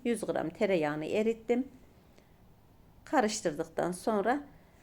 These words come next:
hamurumun üzerine, açtığım bezenin üzerine döküp her tarafına gelecek şekilde yağladım. Bu yağlama sistemi de çok basit. Sizler de fırçayla sürebilirsiniz.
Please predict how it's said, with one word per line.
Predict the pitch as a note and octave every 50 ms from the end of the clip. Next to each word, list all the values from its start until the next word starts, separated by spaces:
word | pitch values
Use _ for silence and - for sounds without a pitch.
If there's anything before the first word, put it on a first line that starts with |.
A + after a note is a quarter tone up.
| - - - -
hamurumun | E4 C#4 A#3 G3 E3+ E3 E3 E3 E3+
üzerine, | - - A#3 A3 - F#3 E3+ D#3+ F3+ G#3
açtığım | A3+ A3 A3 A3 - - F3+ E3 D#3+
bezenin | E3 D#3+ D#3 D#3+ D3+ D#3+ E3+ F3
üzerine | G#3+ G#3 G#3+ F3 D#3 - D3+ D#3 D#3 -
döküp | G#3 G#3+ G#3+ - C4 - -
her | C4 C4 A#3+ A3 A3+
tarafına | - - E3 D3 - - F3+ G3 A3+
gelecek | A3+ G#3+ A3+ G3+ F3 D3+ D3 D#3+ E3
şekilde | - - A3+ G#3+ - F#3 F#3 A3+
yağladım. | A3+ G#3 G3+ F3+ D#3+ C#3+ C#3+ C3+ - - D3 D#3+ - - - - - - - - -
Bu | - C4+
yağlama | A3+ G3+ E3+ D#3 D3+ D3+ D3+ D#3+ D#3+ D3+ D3
sistemi | - - A#3+ G#3+ - - D#3 D3 D3 -
de | G#3 G#3+
çok | - - A3+ G#3+ - -
basit. | - D3 - - A3+ A3+ -
Sizler | - - - - - G#3+ E3+ - E3+ F3 F3+ F3+
de | A3 A#3 A#3
fırçayla | A#3 B3+ B3 B3 - F#3 D#3 D3 F#3 A3
sürebilirsiniz. | G#3+ - - F#3+ F3 E3 F3 E3 D3 D3 C#3+ C#3+ - - G3+ B3 B3 -